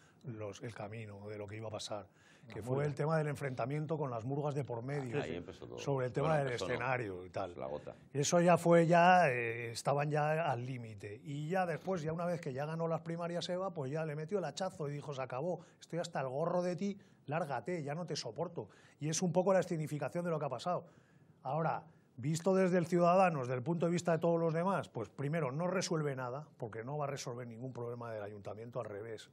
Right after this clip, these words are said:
Speaker 1: lo va a complicar más todavía. Segundo, lo que está diciendo Manolo, que se crea un problema interno dentro del Partido Socialista de cara a las próximas elecciones,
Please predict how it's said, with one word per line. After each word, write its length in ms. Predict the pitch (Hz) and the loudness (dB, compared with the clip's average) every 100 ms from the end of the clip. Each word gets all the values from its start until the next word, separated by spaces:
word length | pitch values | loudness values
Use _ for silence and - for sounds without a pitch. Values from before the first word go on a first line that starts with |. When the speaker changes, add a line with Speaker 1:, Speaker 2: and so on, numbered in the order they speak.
| - | -14
Speaker 1:
lo 180 | 110 | -8
va 120 | 107 123 | -4 -4
a 20 | |
complicar 480 | 131 117 117 120 113 | -6 -10 -8 -8 -8
más 200 | 120 - | -10 -10
todavía. 520 | 123 107 107 143 151 - - - - - - | -10 -10 -8 -8 -10 -14 -20 -20 -20 -20 -8
Segundo, 680 | - 135 185 190 147 107 - - - _ _ - | -2 2 4 4 2 -4 -12 -20 -20 _ _ -8
lo 120 | 117 | -4
que 100 | 110 | -4
está 160 | - | -2
diciendo 260 | 151 131 135 | 0 0 -2
Manolo, 360 | 120 131 151 170 | -2 -2 0 0
que 120 | 135 | 0
se 160 | - | -2
crea 180 | 120 151 | 0 0
un 80 | 165 | 2
problema 400 | 156 143 147 135 | 2 2 2 0
interno 340 | 123 151 135 | -2 -2 0
dentro 200 | 127 135 | -2 -2
del 80 | 135 | -2
Partido 260 | 127 120 139 | -2 -2 -4
Socialista 540 | 127 123 123 139 - | -4 -4 -4 -4 -4
de 60 | 110 | -2
cara 180 | 131 120 | -2 -2
a 20 | |
las 100 | 110 | -2
próximas 360 | 135 120 127 139 | -4 -4 -4 -4
elecciones, 460 | 123 147 131 110 | -6 -6 -6 -8